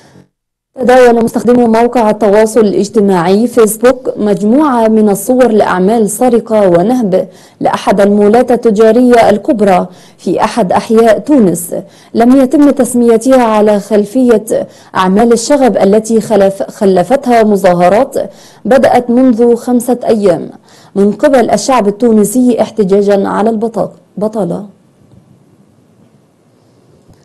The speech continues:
أبو مازن يجدد دعوته لعقد مؤتمر دولي لإنهاء الصراع الفلسطيني الإسرائيلي.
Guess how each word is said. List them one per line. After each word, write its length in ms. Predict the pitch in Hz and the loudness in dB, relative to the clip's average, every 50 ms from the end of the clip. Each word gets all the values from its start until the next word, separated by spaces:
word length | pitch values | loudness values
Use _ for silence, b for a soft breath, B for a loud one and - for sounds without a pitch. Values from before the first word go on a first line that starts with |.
| b b b b b b b b b b _ - - | b b b b b b b b b b _ -8 -4
أبو 280 | - 214 202 226 226 | -2 -2 0 0 0
مازن 440 | 226 233 240 240 226 196 233 233 226 | 2 2 2 2 2 2 2 2 4
يجدد 520 | 220 214 185 190 214 196 185 214 214 180 175 | 4 2 2 2 2 2 2 2 0 0 2
دعوته 640 | 208 208 214 214 214 240 262 247 - 220 220 208 196 190 | 2 2 2 4 2 2 0 0 -2 -2 0 0 2 0
لعقد 360 | 180 175 202 226 214 196 208 | 0 0 0 -2 -2 -2 0
مؤتمر 680 | 208 202 - - - 247 254 247 247 226 214 208 202 | 0 0 -2 -2 -2 0 0 2 2 2 2 2 2
دولي 580 | 190 190 196 208 196 - 226 226 240 254 262 240 | 2 4 4 2 2 2 2 0 2 2 2 4
لإنهاء 600 | 208 196 - 190 196 196 202 233 254 - - 196 | 2 2 0 0 0 0 0 -2 -2 0 0 -2
الصراع 460 | - - - 226 214 226 233 226 214 | -2 -2 -2 0 0 2 2 2 0
الفلسطيني 800 | 185 - - 190 202 196 - - 233 214 208 208 214 220 214 | -2 -2 -4 -8 -8 -8 -6 -2 0 0 2 2 2 2 2
الإسرائيلي. 840 | 196 180 - 196 - - 220 208 - 208 196 185 180 175 175 - - | 2 0 -2 -6 -6 -4 -2 -2 -2 -2 -4 -4 -4 -4 -4 -6 -8